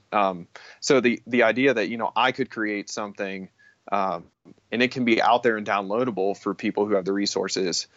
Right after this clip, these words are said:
you know, on mobile devices or depending upon which program I, you know, c-,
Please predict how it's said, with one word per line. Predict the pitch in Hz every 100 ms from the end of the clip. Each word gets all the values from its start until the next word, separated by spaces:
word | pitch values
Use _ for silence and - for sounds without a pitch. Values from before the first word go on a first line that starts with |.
| _ -
you |
know, | 107 -
on | 101 110 110
mobile | 110 101
devices | 101 101 101 98 104 98
or | 101
depending | 92 - 104 101
upon | 95 95 92
which | 95 -
program | 107 98 95 92
I, | 90 87 _ _ _ _
you | 73
know, | 64
c-, | -